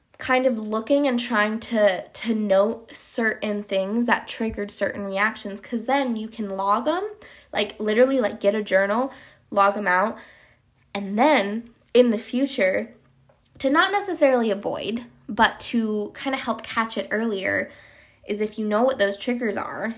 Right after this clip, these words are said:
you can, you know, be like, "Hey, I know why I'm feeling like this, and I know what I need to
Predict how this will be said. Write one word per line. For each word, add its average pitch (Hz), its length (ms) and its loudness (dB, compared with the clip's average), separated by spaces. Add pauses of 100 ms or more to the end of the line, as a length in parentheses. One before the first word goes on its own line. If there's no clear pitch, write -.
(100)
you 202 200 -12
can, 180 520 -8 (180)
you 214 140 -2
know, 175 340 -6 (140)
be 226 80 -4
like, 208 200 2
"Hey, 302 540 -2
I 196 160 2
know 202 240 2
why 196 180 0
I'm 190 100 -6
feeling 247 340 -2
like 190 240 -4
this, 185 220 -2
and 196 100 -4
I 185 80 -2
know 185 160 -2
what 185 140 0
I 180 80 -4
need 185 220 -8
to 185 220 -14